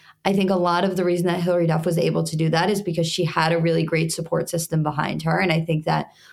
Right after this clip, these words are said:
when you see child stars who are able to do that, it's a really common link between the support system they have or don't have and what ends up happening to them later in life or as they grow in the industry. And I think that,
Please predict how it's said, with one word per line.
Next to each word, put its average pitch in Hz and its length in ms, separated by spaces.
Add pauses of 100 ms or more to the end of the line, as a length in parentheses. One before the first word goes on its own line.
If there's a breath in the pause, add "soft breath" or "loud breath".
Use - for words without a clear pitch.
when 180 160
you 175 80
see 185 280
child 160 400
stars 254 440
who 180 80
are 175 80
able 170 220
to - 120
do 202 160
that, 196 240
it's 185 140
a 175 60
really 160 360
common 160 460
link 220 280
between 190 720 (300 loud breath)
the 180 100
support 175 420
system 170 360
they 151 160
have 139 480
or 165 240
don't 220 240
have 156 280
and 156 380
what 156 260
ends 165 160
up 170 120
happening 160 400
to 165 100
them 156 180
later 151 280
in 156 80
life 160 280
or 165 60
as 147 160
they 160 100
grow 156 220
in 156 100
the 156 140
industry. 220 580 (640 soft breath)
And 92 460 (760)
I 196 160
think 196 260
that, 165 400